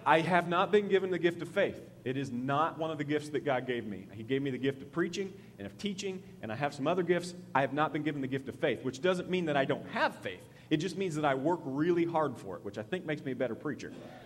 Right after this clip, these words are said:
Um, but I work really hard for my faith. It doesn't come naturally to me. It doesn't just, when I hear something from the Bible, it's not just like it hits me and I believe it immediately. I ha-, I have to dig.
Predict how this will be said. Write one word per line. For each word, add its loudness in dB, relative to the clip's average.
Um, 0
but 6
I 6
work 2
really 4
hard 4
for -6
my 2
faith. 0
It -2
doesn't -2
come -4
naturally 0
to -2
me. -4
It 0
doesn't -2
just, -4
when -2
I 4
hear 2
something -4
from -4
the 0
Bible, 6
it's -4
not 0
just -6
like 2
it -2
hits -6
me -4
and -2
I 0
believe 0
it -2
immediately. 0
I 4
ha-, 0
I 6
have 0
to -12
dig. 4